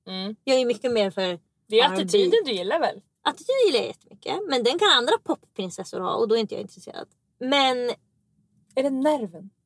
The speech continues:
Speaker 2: alltså, det är bara det att hon är modejord. Det räcker gammelmod pilrot.
Speaker 1: <laughs> Ja.
Speaker 2: Det räcker verkligen för mig när jag känner att någon är ett med jorden.
Speaker 1: Mm.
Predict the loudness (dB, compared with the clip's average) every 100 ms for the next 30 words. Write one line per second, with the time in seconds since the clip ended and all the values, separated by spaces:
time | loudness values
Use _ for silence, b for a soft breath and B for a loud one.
0 | _ _ _ _ -4 0 2 2 2 4
1 | 2 4 0 -2 -4 -8 -10 -12 -2 0
2 | 2 2 -2 -2 2 2 2 -2 0 0
3 | 0 2 4 4 2 0 -2 0 -2 -2
4 | -10 _ -8 0 0 2 2 2 4 2
5 | 2 -2 -2 0 0 0 -2 -4 -4 -2
6 | 2 2 0 -2 0 0 -4 _ -4 -4
7 | -6 -6 -6 -12 -20 -20 _ -12 -10 -10
8 | -14